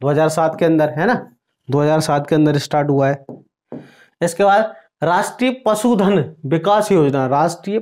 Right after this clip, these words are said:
पशुधन विकास योजना, ये कब स्टार्ट हुई है? कौन सी योजना है? राष्ट्रीय पशुधन योजना, तो दो हज़ार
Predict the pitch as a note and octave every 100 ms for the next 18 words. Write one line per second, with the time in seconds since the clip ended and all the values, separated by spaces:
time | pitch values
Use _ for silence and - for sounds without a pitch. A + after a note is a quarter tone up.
0 | G3 D#3+ D#3+ E3+ F3+ D#3 D#3+ E3 D#3 C3+
1 | C3+ G#2+ _ _ _ F3+ F#3+ G3+ F#3+ F#3+
2 | G3 F#3 F#3 F3 A#3+ - _ _ - F3+
3 | F#3 G3+ G3 F#3 F3+ - F3 D#3 F3 F3+
4 | - E3 F#3 - - F3 F#3+ F3 G3 -
5 | D#3 D3 C#3 A#2 C#3+ D3+ E3 G3 -